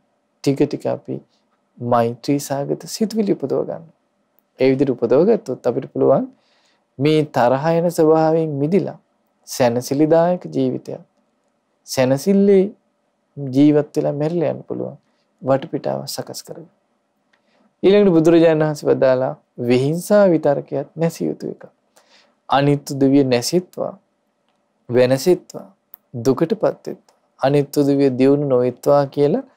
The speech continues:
පහත් පාපී අදහස් ඇතැම් වෙලාවට හිතේ හට ගන්න. ඇතැම් වෙලාවට තමන්ට වඩා කෙනෙක් දියුණු වෙනවා දකිද්දී ඉරිසියාව හට ගන්නවා. මේ උදවිය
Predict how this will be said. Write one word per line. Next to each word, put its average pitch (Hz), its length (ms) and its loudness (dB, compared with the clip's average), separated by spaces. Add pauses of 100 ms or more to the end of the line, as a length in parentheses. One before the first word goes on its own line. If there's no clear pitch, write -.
(540)
පහත් 160 380 0 (160)
පාපී 165 580 2
අදහස් 143 400 -2 (200)
ඇතැම් 143 360 2
වෙලාවට 175 360 2
හිතේ 208 280 -2
හට 165 240 -4
ගන්න. - 200 -10 (920)
ඇතැම් 156 200 2
වෙලාවට 156 300 2
තමන්ට 147 440 2
වඩා 147 300 4
කෙනෙක් 147 360 -2
දියුණු 131 340 4
වෙනවා 156 260 2
දකිද්දී 151 460 0 (580)
ඉරිසියාව 151 520 0
හට 151 220 -8
ගන්නවා. - 340 -14 (640)
මේ 131 220 -2
උදවිය 131 400 0